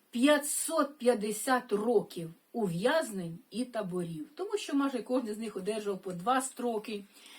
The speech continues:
Двічі арештовували Стуса, двічі арештовували Валерія Марченка, двічі арештовували Левка Лук'яненка. Левко Лук'яненко відсидів шістнадцять років.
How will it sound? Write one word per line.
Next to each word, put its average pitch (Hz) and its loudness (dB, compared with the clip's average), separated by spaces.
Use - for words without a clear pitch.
Двічі 277 0
арештовували 208 2
Стуса, 214 -4
двічі 277 -2
арештовували 208 0
Валерія 190 -2
Марченка, 214 -4
двічі 294 2
арештовували 214 0
Левка 202 4
Лук'яненка. 233 0
Левко 214 0
Лук'яненко 214 0
відсидів 202 -4
шістнадцять 208 -4
років. 254 4